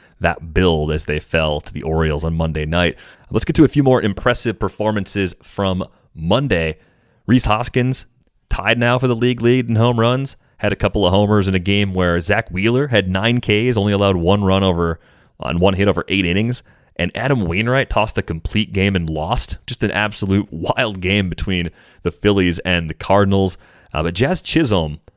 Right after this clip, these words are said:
two for four, two more hits, and two steals against Corbin Burns, the most untouchable pitcher in the game early on this season.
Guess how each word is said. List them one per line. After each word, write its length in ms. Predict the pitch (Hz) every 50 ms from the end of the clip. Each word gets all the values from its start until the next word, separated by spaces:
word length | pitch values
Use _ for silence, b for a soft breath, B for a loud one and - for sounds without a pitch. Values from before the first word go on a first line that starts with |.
| _ _ _ _
two 200 | - - 170 214
for 140 | - - 143
four, 360 | - - 104 87 82 82 85
two 220 | - - - 185 196
more 220 | 175 143 120 101
hits, 280 | 98 95 90 - - - -
and 180 | 104 90 85
two 180 | - - - 175
steals 520 | 170 - - - 123 123 135 139 135 113
against 380 | - 98 101 98 95 90 - -
Corbin 360 | - - 131 123 110 92 85
Burns, 380 | 78 92 104 101 90 85 82 87
the 80 | 90
most 200 | 95 101 92 - -
untouchable 720 | 113 120 127 120 - - - 123 - - 117 104 98 87 -
pitcher 400 | - - 113 - - 110 101 -
in 180 | 92 101 95
the 60 | 87
game 480 | 78 80 90 90 95 101 95 90 85 82 b b b b b b b b
early 260 | - 104 110 107 104 101
on 220 | 95 95 95 95
this 180 | 92 90 87 -
season. 520 | - - 98 98 95 85 90 87 87 85